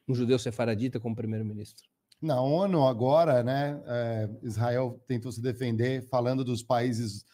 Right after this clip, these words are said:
Speaker 2: da, do norte da África, da África branca, né, falando assim, a, a população, sei lá, no Marrocos tinham tantas, a população, o tamanho da população, é, de judeus e foi diminuindo, né?
Speaker 1: Claro.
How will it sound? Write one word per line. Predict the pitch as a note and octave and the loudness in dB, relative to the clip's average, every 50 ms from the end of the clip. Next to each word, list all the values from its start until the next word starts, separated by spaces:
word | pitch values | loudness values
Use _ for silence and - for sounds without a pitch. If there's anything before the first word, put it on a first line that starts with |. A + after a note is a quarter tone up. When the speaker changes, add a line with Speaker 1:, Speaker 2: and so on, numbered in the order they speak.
| _ - - _ _ - | _ -20 -20 _ _ -18
Speaker 2:
da, | - - A#2+ A#2+ B2 A#2 A#2 A#2 A#2 | -14 -4 0 2 4 4 4 2 0
do | A2+ A#2 A#2 | 0 0 2
norte | A#2+ A#2+ B2 C3 B2+ B2+ - B2 | 4 6 6 6 4 2 0 0
da | A#2 A2 A#2+ C#3+ D#3 | 2 4 4 4 4
África, | C3 - - - A#2 | 2 0 0 -2 0
da | A2 A#2 B2 | 2 2 2
África | A#2+ - - G#2+ - A2+ | 0 -2 -4 -4 -2 -2
branca, | G#2+ A#2 B2 D#3 E3+ E3+ E3+ - - A#2 G2 - - - - - - - | 0 0 0 0 0 0 -2 -2 -2 -2 -2 -2 -6 -14 -16 -16 -10 -2
né, | - B2 C3+ C#3+ C#3 | 2 2 4 4 4
falando | C#3 D3 C#3+ C#3+ C#3 C#3 C#3 | 2 2 2 4 4 2 2
assim, | C#3 B2+ - - C#3+ C#3 C3 C3 | 2 0 0 -2 0 0 2 2
a, | C3 B2+ A#2+ A#2 A2+ A2 A#2 | 2 4 2 2 2 0 -2
a | A2+ | -2
população, | - - C3+ - D#3+ D#3 - - - E3+ | -4 -8 -6 -4 -2 -2 -2 0 -2 -2
sei | D3+ - D#3 | -2 0 0
lá, | D#3 D3 C3+ | 0 2 2
no | B2+ | 2
Marrocos | C3 D3+ D3+ A#2 C3+ D3+ D#3+ D3+ - - B2 | 2 2 2 2 2 0 0 0 -2 -6 -8
tinham | - - D3 C#3+ | -6 -4 -4 -4
tantas, | C3 - C#3 C#3+ D3 C#3+ - D3 C#3 A2+ | -2 -2 -4 -2 -4 -4 -4 -4 -6 -4
a | B2 D3+ | -6 -8
população, | - C3 B2+ C#3 C#3+ B2+ - - C#3+ C#3+ | -10 -8 -4 -2 -2 -2 -2 -2 -4 -4
o | C3+ | -2
tamanho | - D3 C3+ C3 C#3 D#3 D#3 D3+ | 0 2 2 4 4 4 4 4
da | C#3+ C#3 | 2 2
população, | - C3+ - - C#3+ C#3 C3 - - C#3 C#3+ C#3 - - _ _ _ - - - _ | 0 -2 -2 0 0 0 0 0 0 -2 -2 -2 -2 -6 _ _ _ -20 -20 -12 _
é, | - C#3 C3+ C3 C3 | 0 0 2 2 2
de | A#2 C3+ | 0 0
judeus | C3 C#3 D3+ B2+ C3 C#3 D3 D#3 C#3+ B2+ | 2 2 4 4 6 6 6 4 4 0
e | C#3 | 2
foi | - D#3+ D#3+ | 2 4 4
diminuindo, | C3 D3 D#3+ E3 E3 E3 E3 D#3 D3+ D#3 D#3 C#3+ - A#2+ | 6 6 6 6 8 8 8 8 8 6 4 2 0 -2
né? | A2 A2 G#2+ G#2 G#2+ - _ | -2 -2 -4 -6 -10 -14 _
Speaker 1:
Claro. | - C3+ C3 B2+ B2 - | -16 -14 -14 -14 -14 -16